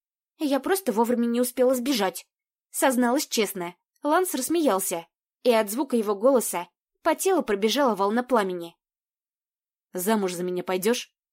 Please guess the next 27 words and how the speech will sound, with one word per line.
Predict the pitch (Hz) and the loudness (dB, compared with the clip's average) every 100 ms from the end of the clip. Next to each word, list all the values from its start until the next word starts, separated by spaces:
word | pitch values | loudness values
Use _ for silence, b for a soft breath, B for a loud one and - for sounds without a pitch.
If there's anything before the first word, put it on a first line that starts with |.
| _ _ _ _ _ _ | _ _ _ _ _ _
Помотала | 302 277 269 294 285 | 0 0 2 2 2
головой, | 294 311 214 180 - _ _ | 2 2 2 -4 -8 _ _
отказываясь | 311 302 359 294 240 233 - | -6 -2 0 0 0 -2 -2
верить | 233 277 233 | -2 -2 -2
в | 294 | -4
услышанное. | - 247 202 185 170 - _ _ _ _ _ _ _ _ | -2 -2 -2 -4 -8 -12 _ _ _ _ _ _ _ _
«Плохо | 208 220 208 | 0 2 2
уговариваю?» | 202 196 202 285 175 165 - _ _ _ _ _ _ | 0 2 2 0 -2 -6 -10 _ _ _ _ _ _
«Ничего. | 240 233 233 247 180 160 - _ _ _ _ | -4 -2 2 2 2 -2 -8 _ _ _ _
Вот | 233 208 185 | -6 -4 0
прямо | 208 202 | 0 0
сейчас | - 196 196 | -4 -2 -2
запру | 175 214 269 320 | -2 -2 0 2
нас | 247 247 | 0 -2
обоих | 170 185 175 190 | -2 -2 -2 -4
в | |
этой | 190 214 | -4 -2
комнате, | 190 180 175 180 165 - _ | -2 -2 -4 -6 -6 -10 _
еще | 269 240 240 | -2 0 0
на | 208 | 2
недельку, | 226 254 208 170 175 165 _ _ _ | 2 4 2 0 -4 -6 _ _ _
и | 233 | -6
приступлю | - 208 - 180 180 185 254 | -2 -4 -2 -6 -2 0 0
к | - | -2
самым | - 180 247 269 | -4 -2 -2 -2
изощренным | - 202 190 180 185 185 | -4 -2 -2 -2 -2 -2
уговорам». | 190 208 180 170 170 | -2 0 0 -2 -4